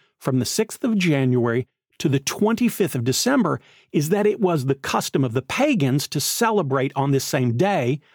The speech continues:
of the twenty-fifth of December, the feast of the birth of the Son, S U N. They decided to celebrate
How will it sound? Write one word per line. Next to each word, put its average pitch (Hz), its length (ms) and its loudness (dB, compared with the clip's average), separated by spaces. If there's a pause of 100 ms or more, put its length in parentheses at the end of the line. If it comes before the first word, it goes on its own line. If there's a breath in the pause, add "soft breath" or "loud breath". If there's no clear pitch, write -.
(140 soft breath)
of 123 140 -2
the 131 80 0
twenty-fifth 127 560 -2
of 113 100 -2
December, 143 540 0 (280 loud breath)
the 156 100 0
feast - 520 0
of 127 140 0
the 135 60 0
birth 139 480 0
of 123 160 -2
the 135 80 0
Son, 117 520 -4 (240)
S - 220 -6
U 120 140 2
N. 101 160 -8 (840)
They 147 320 0
decided 120 600 -2
to 135 100 0
celebrate 117 800 -2